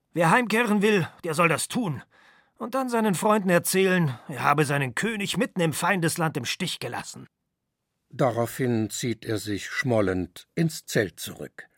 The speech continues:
Speaker 2: Aber nach drei Tagen befiehlt er doch die Umkehr und den Bau einer großen Flotte. Dann fährt man auf den beiden Flüssen Hyphasis und Indus südwärts,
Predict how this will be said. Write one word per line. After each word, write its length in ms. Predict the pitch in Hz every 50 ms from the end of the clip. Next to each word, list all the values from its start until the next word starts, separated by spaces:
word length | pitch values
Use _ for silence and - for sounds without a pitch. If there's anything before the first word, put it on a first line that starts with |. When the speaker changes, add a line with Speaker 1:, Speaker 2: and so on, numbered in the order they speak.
| _ _ _ _ _ _ _ _ _ _ - - -
Speaker 2:
Aber 200 | 190 180 175 185
nach 160 | 156 151 156
drei 240 | - 139 127 135 143
Tagen 540 | - - - 175 147 95 - - 120 135 147 - - - - -
befiehlt 440 | 160 139 - - 175 180 185 -
er 100 | - 135
doch 340 | - - 135 127 110 - -
die 160 | - - 113
Umkehr 600 | - 135 139 139 117 104 - - 107 107 104 90 - - - - - _ _ _
und 200 | - 185 180 -
den 200 | 156 131 123 107
Bau 260 | - 120 123 156 190 -
einer 240 | - 143 139 127
großen 440 | 110 - 110 131 165 160 - 151 123
Flotte. 400 | - - 127 110 - - - - _ _ _ _ _ _ _ _ _ _ _ _ _ _ - - - _ _
Dann 300 | - 117 117 131 147 170
fährt 320 | 160 - - 120 117 - -
man 220 | 120 127 131 127
auf 120 | 117 101 -
den 160 | - 101 95
beiden 300 | - 98 104 - 107 95
Flüssen 480 | - - 135 123 - - 117 110 113
Hyphasis 680 | - - 127 127 - - 127 117 107 117 139 139 - -
und 220 | - 85 80 - -
Indus 580 | - 131 135 127 120 117 117 110 - - - - -
südwärts, 720 | 92 98 147 160 156 - 104 87 67 60 - - -